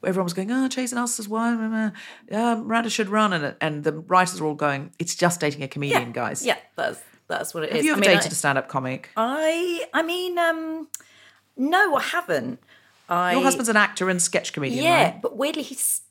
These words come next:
Speaker 2: n-, not started. Yeah, he did start out as a, as a stand-up. He did, um, he did that thing of being, you know, getting to the B B C New Comedian final within a few gigs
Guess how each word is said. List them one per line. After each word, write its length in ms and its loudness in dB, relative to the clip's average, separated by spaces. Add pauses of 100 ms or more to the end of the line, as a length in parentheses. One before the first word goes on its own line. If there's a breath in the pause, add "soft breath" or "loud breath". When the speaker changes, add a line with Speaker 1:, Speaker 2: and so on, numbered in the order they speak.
(340)
Speaker 2:
n-, 180 -2 (120)
not 220 -2
started. 400 0
Yeah, 120 2
he 120 -2
did 200 -2
start 460 -2
out 240 0
as 140 -4
a, 380 -2
as 140 -8
a 80 -6
stand-up. 520 -6
He 100 -10
did, 320 -6
um, 260 -6 (300 loud breath)
he 140 -8
did 220 -6
that 180 -2
thing 420 -6
of 200 -10
being, 560 -4 (480 soft breath)
you 100 -8
know, 100 -4
getting 300 -2
to 140 -8
the 100 -4
B 160 -6
B 100 -10
C 180 -8
New 180 -6
Comedian 680 -6
final 600 -10
within 320 -6
a 40 -10
few 420 -8
gigs 600 -6